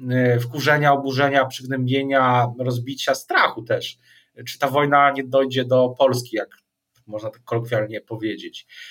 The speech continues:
W tej chwili mówienie o praworządności, no, po prostu mija się z celem, bo nikt, y, tego, to jest, y, temat, no, no, gdy polityka wróci, no to wtedy, wtedy byłby lepszy moment. Z drugiej strony, y, Platforma i Borys Budka,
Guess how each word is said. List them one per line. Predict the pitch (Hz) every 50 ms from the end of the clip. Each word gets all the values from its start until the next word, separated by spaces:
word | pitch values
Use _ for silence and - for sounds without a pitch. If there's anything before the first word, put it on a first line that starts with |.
| - - _
W | -
tej | - 185
chwili | 185 190 208 196
mówienie | 190 180 175 190 190 185
o |
praworządności, | 185 185 175 165 170 170 170 170 160 170 175 175 175 - - 180 185 185 185 185 185 - _ _ -
no, | 165
po | 165 170
prostu | 175 - - 190 185 190 - 170
mija | 185 185 180
się | 185 208 202
z | - -
celem, | - 254 214 180 165 160
bo | 151 156
nikt, | 165 185 185 185 - - - 180
y, | 180 170 170 - _
tego, | - 180 170 165 180 180 180 175 175 175 175 170 165 -
to | - 180 185
jest, | 180 185 - - -
y, | 185 180 180 180 180 - - - - - _ _ _ _ _ _ -
temat, | - 180 180 180 180 180
no, | 180 180 156 165
no, | 180 180 - _ _ _ _ _ _ _ _ _ _ _ _ -
gdy | 139 151 160
polityka | 165 175 170 - 180 - 180 175 165 156
wróci, | 143 143 160 165 - - - 143 151 156
no | 165 160
to | - 175 170 165
wtedy, | - - 214 175 147 143 135 127
wtedy | 127 - 160 160 160 139 120 120 - - 120
byłby | 127 131 123 127 131
lepszy | 127 127 123 123 - 131
moment. | 127 123 110 107 104 95 95
Z | 113 123
drugiej | 123 175 196 202
strony, | 196 208 208 196 196 185 185 - - - - - _ _ 147
y, | 147
Platforma | 127 - 165 165 - 196 - 180 190 180
i | 170
Borys | 165 175 175 170 160
Budka, | 147 170 170 - - 185 180 175 180 185